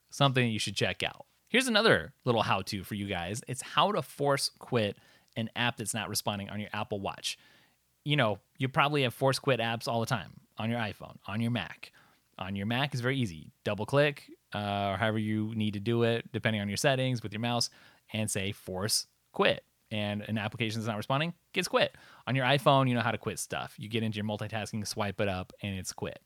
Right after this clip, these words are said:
But how do you force quit an app on your Apple Watch? That's something I didn't even know was possible until recently, and I don't know who would. This is, like, a deep little unknown factoid or tidbit. So sometimes the Apple Watch, with its resources, its processor and everything,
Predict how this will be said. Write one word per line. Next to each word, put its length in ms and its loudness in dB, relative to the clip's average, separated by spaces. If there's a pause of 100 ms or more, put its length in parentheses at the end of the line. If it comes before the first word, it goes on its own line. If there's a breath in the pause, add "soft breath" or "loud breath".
(120)
But 120 4
how 260 4
do 80 2
you 180 0
force 380 -2
quit 340 0
an 140 -6
app 380 -6
on 120 -2
your 80 -2
Apple 200 0
Watch? 400 0 (140)
That's 160 4
something 220 2
I 80 6
didn't 160 4
even 160 2
know 140 2
was 140 0
possible 680 -4 (240 loud breath)
until 260 0
recently, 460 -4
and 100 -2
I 40 0
don't 140 -2
know 160 4
who 140 0
would. 480 0 (400 loud breath)
This 140 0
is, 140 0
like, 280 2
a 100 -2
deep 440 -4
little 500 0
unknown 600 0 (420 soft breath)
factoid 560 0
or 100 -10
tidbit. 640 -8
So 460 -4 (200 soft breath)
sometimes 720 0
the 140 0
Apple 200 0
Watch, 320 -6
with 200 -4
its 180 -4
resources, 840 -4
its 120 -8
processor 680 -4
and 80 -4
everything, 480 -4